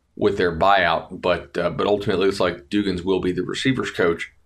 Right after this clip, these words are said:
So D K is gonna be moving to something, wh-, whether that's another position or more likely, in my opinion, a-, an off-field role,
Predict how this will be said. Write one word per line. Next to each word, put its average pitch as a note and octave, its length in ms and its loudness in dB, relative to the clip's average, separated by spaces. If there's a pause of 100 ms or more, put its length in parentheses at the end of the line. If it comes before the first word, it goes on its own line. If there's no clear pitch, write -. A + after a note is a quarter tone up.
(200)
So F2+ 220 0
D G#2+ 160 0
K A2 180 2
is F2+ 100 0
gonna F#2 140 0
be F2+ 80 0
moving F2+ 360 0
to - 100 -8
something, G#2 420 -2
wh-, F2+ 120 -2
whether F#2 200 2
that's F#2 180 0
another F2+ 180 0
position G2+ 420 0
or F#2 520 2 (340)
more A2+ 160 4
likely, A#2+ 340 6
in G2 80 0
my F#2 140 0
opinion, F2+ 460 -2
a-, F2+ 160 -4
an F#2 160 -2
off-field F#2 520 0
role, F2+ 460 2